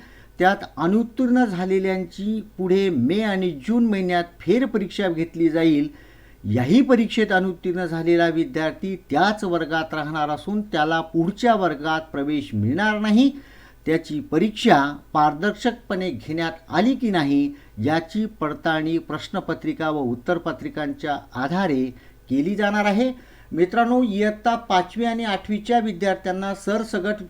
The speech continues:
उत्तीर्ण करण्याचा प्रकार आता बंद झाला आहे.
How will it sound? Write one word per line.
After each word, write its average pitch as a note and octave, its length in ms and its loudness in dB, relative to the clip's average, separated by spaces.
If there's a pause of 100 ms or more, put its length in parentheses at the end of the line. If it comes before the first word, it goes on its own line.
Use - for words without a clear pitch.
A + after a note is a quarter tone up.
(440)
उत्तीर्ण A3+ 460 0
करण्याचा F3+ 600 -2
प्रकार F3 420 -4
आता E3+ 340 -4
बंद F#3 360 -2
झाला F3+ 280 2
आहे. D3+ 420 0